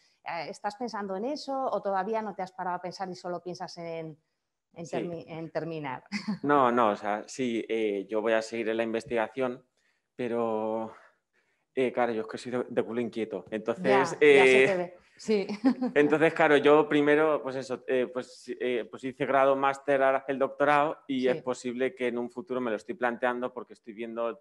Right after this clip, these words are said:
Speaker 2: todas las salidas que hay en el departamento de que cuanto más te formes, mejor, ¿no? Yo creo
Speaker 1: Claro.
Speaker 2: que la competitividad también es muy grande en el mundo de la investigación.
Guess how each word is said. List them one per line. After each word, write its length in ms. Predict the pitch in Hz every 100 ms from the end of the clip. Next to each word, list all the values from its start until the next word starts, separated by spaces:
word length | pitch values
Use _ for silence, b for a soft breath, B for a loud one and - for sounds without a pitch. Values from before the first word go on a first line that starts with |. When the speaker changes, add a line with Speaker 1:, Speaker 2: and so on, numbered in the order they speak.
| _
Speaker 2:
todas 220 | 117 117
las 160 | 113
salidas 340 | - 113 117 107
que 100 | 120
hay 100 | 113
en 80 | 113
el 100 | 110
departamento 840 | 110 110 113 113 117 120 120 131 - _ _ _ _
de 220 | 120 120
que 120 | 120
cuanto 320 | 120 117 107
más 200 | 113 113
te 80 | -
formes, 360 | 113 120 123 120
mejor, 340 | 104 - 95
¿no? 140 | 101 107
Yo 140 | 110
creo 100 | 92
Speaker 1:
Claro. 120 | 113
Speaker 2:
que 80 | 123
la 100 | 113
competitividad 800 | 117 110 113 104 110 107 110 113 -
también 280 | 107 107
es 100 | 104
muy 100 | 107
grande 220 | 107 110 110
en 80 | 107
el 80 |
mundo 240 | 104 107 107
de 60 | 107
la 60 |
investigación. 680 | 104 107 - 107 98 113 113